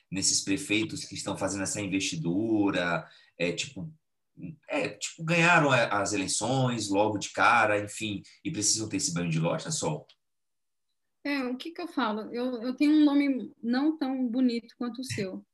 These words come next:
Speaker 2: Eu, eu chamo de quebra-cabeça mesmo, porque quando eles entram no evento, a gente praticamente corta a cabeça deles no meio e coloca muito conteúdo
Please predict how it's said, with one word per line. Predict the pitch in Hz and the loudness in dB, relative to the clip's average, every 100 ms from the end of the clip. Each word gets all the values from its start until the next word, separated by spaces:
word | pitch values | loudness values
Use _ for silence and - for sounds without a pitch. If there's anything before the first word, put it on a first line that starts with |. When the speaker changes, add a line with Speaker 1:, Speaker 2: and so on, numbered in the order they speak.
| _ - | _ -4
Speaker 2:
Eu, | 330 440 403 - - | 2 4 4 4 0
eu | 226 | -2
chamo | - 262 262 - | -4 -12 -10 -6
de | 277 - | -4 4
quebra-cabeça | 294 294 311 330 285 240 277 - 269 | 4 6 2 2 2 2 0 0 -2
mesmo, | 214 196 202 | 0 -4 -4
porque | 202 208 254 | -10 -12 -2
quando | 294 | 2
eles | 311 339 269 | 4 4 2
entram | 254 311 262 | 4 4 4
no | 214 | 2
evento, | 202 233 277 254 - 180 _ _ _ _ _ _ _ _ - | -2 0 2 0 -4 -16 _ _ _ _ _ _ _ _ -4
a | 233 | -2
gente | 233 262 262 | 0 0 0
praticamente | - 269 277 262 269 285 294 | 0 0 0 0 2 0 -2
corta | - 262 320 349 | -2 2 2 0
a | |
cabeça | 320 254 277 | -2 -2 -4
deles | 226 226 226 | -4 -4 -2
no | 226 | -2
meio | 214 202 220 247 | 0 0 -2 -4
e | 220 | -8
coloca | - 262 285 302 | -2 0 2 4
muito | 269 262 311 381 392 | 8 10 10 8 0
conteúdo | 349 311 269 226 214 226 349 | 2 2 2 -2 -6 -8 -10